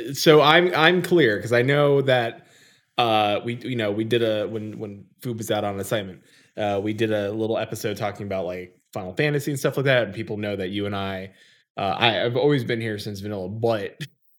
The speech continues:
<laughs> my other show, uh, was originally a Final Fantasy, uh, uh, podcast. Uh, and then Talon came from Final Fantasy fourteen streaming. Are you saying,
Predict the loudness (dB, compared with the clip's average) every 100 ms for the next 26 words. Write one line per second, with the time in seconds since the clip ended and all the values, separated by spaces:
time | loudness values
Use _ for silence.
0 | _ -2 0 0 0 2 4 4 2 0
1 | -2 -4 -8 -14 -20 _ _ -4 -2 0
2 | 2 2 0 -6 -4 -6 -6 -6 -6 -8
3 | -8 -8 -8 -10 -8 -8 -8 -10 -12 -12
4 | -14 -12 -12 -12 -10 -12 -14 -20 _ _
5 | _ _ -10 -8 -6 -6 -6 -6 -8 -4
6 | -2 -2 -4 -6 -8 -10 -6 -6 -4 -6
7 | -8 -10 -10 -12 -10 -10 -8 -10 -10 -6
8 | -2 0 -2 0 2 2 0 -8